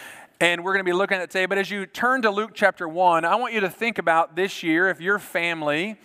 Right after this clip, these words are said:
uh, did a greeting card, a Christmas card, or you've received some Christmas cards. Uh, we've already received a few.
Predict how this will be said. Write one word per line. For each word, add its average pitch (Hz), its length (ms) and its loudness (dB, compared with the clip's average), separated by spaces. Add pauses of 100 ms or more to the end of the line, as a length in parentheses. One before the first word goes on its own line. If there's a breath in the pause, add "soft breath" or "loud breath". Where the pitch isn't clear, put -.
(540 loud breath)
uh, 147 240 4 (420)
did 214 240 2
a 202 40 -2
greeting 165 420 -2
card, 151 420 4
a 165 80 0
Christmas - 500 -8
card, 147 400 4
or 175 160 2
you've 180 240 -2
received 208 480 -2
some 143 160 -8
Christmas - 420 -6
cards. 104 520 -2 (560 loud breath)
Uh, 156 120 6
we've 196 280 0
already 196 240 4
received 170 400 -8
a 160 40 -4
few. 196 540 -2